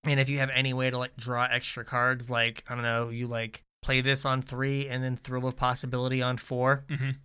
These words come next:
Speaker 1: and you just make it giant
Speaker 2: Right.
Speaker 1: and, yeah.
Speaker 2: And tentacly.
Speaker 1: And tentacly, tentacles everywhere.
Speaker 2: <laughs>
Speaker 1: So, it's interesting. I'm
Speaker 2: Yeah.
Speaker 1: sure it might find a home, but when I first read it, I didn't realize you got the counter
Speaker 2: Right a-,
Speaker 1: and
Speaker 2: right
Speaker 1: the
Speaker 2: away.
Speaker 1: tentacle.
Speaker 2: Yeah.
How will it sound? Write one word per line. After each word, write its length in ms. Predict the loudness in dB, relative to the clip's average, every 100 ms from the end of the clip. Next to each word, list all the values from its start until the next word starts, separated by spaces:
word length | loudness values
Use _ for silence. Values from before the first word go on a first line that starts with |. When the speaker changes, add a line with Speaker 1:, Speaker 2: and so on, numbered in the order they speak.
| _ _ _ -20 _ -2
Speaker 1:
and 160 | 0
you 60 | 0
just 200 | -2 0
make 200 | 0 0
it 140 | -4 -8 _ _ _ _ _ -6
giant 500 | 4 6 8 6 2 -4 -4
Speaker 2:
Right. 80 | -2
Speaker 1:
and, 320 | -2 -4 -8 -10
yeah. 140 | -12 -14 _ _ -20 -14
Speaker 2:
And 120 | -6
tentacly. 480 | -4 -6 -8 -14 -14 _ _
Speaker 1:
And 120 | -2 2
tentacly, 400 | 4 4 2 -2
tentacles 420 | -2 -4 -4 -4
everywhere. 320 | -4 0 0 0 0
Speaker 2:
<laughs> 840 | -2 -4 -14 -20 -20 -20 -20 -20 0
Speaker 1:
So, 400 | 6 6 6 2 -8
it's 120 | 2 4
interesting. 580 | 8 6 6 -2 -2 -6 2
I'm 100 | 4
Speaker 2:
Yeah. 60 |
Speaker 1:
sure 220 | 6 6 4
it 100 | 4
might 220 | 4 4
find 320 | 4 4 6 4
a 80 |
home, 460 | 2 2 2 0 -2 -6 -20 _ 4
but 200 | 4 4 -2
when 140 | 6 8
I 100 | 8
first 280 | 6 2
read 120 | 2 2
it, 40 |
I 20 |
didn't 200 | 0 -2
realize 300 | 0 0 0
you 60 | 0
got 140 | -2
the 60 | -2
counter 540 | -2 0 2 0 -2 -10 _ -16 -8
Speaker 2:
Right 160 | -6
a-, 40 | -6 -12 _
Speaker 1:
and 200 | 12 12
Speaker 2:
right 0 |
Speaker 1:
the 40 | 10
Speaker 2:
away. 20 | 8
Speaker 1:
tentacle. 360 | 8 6 0
Speaker 2:
Yeah. 100 | -6